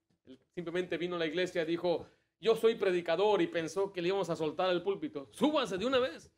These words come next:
Y dijo, y pa-, y mi papá era el pastor, y dijo, "Oh, ¿usted le gusta predicar? Pues los sábados salimos a predicar". Él dijo, "¿A qué? ¿Cómo? ¿Cuándo?". Y sí, salimos a las calles y predicamos el evangelio. "Acompáñenos el sábado".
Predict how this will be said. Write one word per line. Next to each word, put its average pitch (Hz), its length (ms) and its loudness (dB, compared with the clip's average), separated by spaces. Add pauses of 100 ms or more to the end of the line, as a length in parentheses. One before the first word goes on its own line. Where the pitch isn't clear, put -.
(1600)
Y 151 100 -4
dijo, 226 460 4
y 175 120 0
pa-, 180 180 2
y 190 80 2
mi 165 120 0
papá 165 220 4
era 180 80 4
el 175 80 -2
pastor, 170 500 2
y 156 40 -8
dijo, 170 240 0
"Oh, 302 340 4
¿usted 302 180 0
le 294 80 4
gusta 294 260 4
predicar? 233 480 4
Pues 214 120 4
los 202 140 4
sábados 226 300 6
salimos 196 340 2
a 170 100 -2
predicar". 170 500 0 (840)
Él 151 100 -6
dijo, 185 420 -2 (360)
"¿A 160 120 -8
qué? 262 140 -2
¿Cómo? 262 260 2
¿Cuándo?". 254 220 2
Y - 20 -4
sí, 277 180 -6
salimos 220 360 2
a 208 60 2
las 180 160 0
calles 226 340 2
y 180 40 -4
predicamos 175 480 -2
el 165 80 -4
evangelio. 160 200 -8
"Acompáñenos 208 560 -4
el 180 80 -16
sábado". 190 220 -20